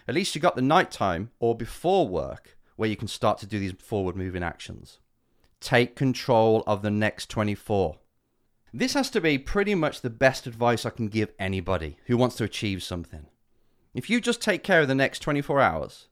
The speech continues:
you make sure you use them, then when it clicks into the next day, you do it all over again. And the next day, you do it all over again. And you stay very short, um, short-visioned. You don't look short-sighted is the one I'm looking for.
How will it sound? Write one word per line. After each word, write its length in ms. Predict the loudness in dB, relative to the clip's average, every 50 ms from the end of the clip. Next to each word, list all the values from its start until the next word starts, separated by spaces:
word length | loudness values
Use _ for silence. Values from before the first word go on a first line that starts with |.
| _ _ _ _ _ _ _
you 180 | -8 -4 -2 2
make 220 | 2 2 2 2
sure 240 | 0 -2 0 2 2
you 100 | 2 2
use 360 | 0 0 0 -2 -2 -4 -4
them, 360 | -4 -4 -4 -4 -4 -8 -12 -16 _ _ _ _ _ _ _ _ _ _
then 160 | -2 0 2
when 120 | 2 2 0
it 140 | 0 -2
clicks 280 | -2 -4 -4 -2 -2 -2
into 220 | -2 -2 -2 -2
the 120 | -2 0 0
next 460 | 2 2 2 0 0 -2 -6 -8 -4
day, 360 | -2 -2 0 -2 -4 -6 -8 _ _ _ -20 _
you 100 | -6 -4
do 200 | 0 4 4 6
it 80 | 6 6
all 160 | 6 6 6
over 220 | 6 4 4 2 0
again. 340 | 0 -2 -4 -4 -6 -8 -16 _ _ _ -20 -8 -2
And 160 | 2 2 2
the 60 | 2 2
next 340 | 2 2 2 0 -2 -4 -4
day, 200 | -4 -4 -4 -6 -8 -8 -8
you 80 | -6
do 240 | -2 2 2 4 4
it 60 | 4
all 140 | 4 4 2
over 220 | 2 0 0 -2
again. 280 | -4 -2 0 0 0 0
And 140 | 2 2 2
you 100 | 2 0
stay 280 | 0 0 0 0 0
very 420 | 0 0 0 2 4 4 4 2 0
short, 480 | -2 -4 -4 0 0 2 2 2 0 -2 -2 -2 0 0
um, 360 | 2 2 2 2 2 0 -2 -6 -8
short-visioned. 760 | -6 -2 0 0 0 0 2 0 2 2 0 -2 -2 -4 -8 _ _ _ -20 -12 -8
You 80 | -8 0
don't 320 | 4 6 6 6 6 2
look 280 | 0 0 0 0 0 -2
short-sighted 720 | -2 -2 -2 -2 -2 0 2 2 2 2 0 -2 -4 -4
is 120 | -4 -4
the 100 | -4 -2
one 180 | -2 0 0 0
I'm 80 | 0
looking 240 | 0 -2 -2 -4 -6
for. 220 | -4 -2 -2 -2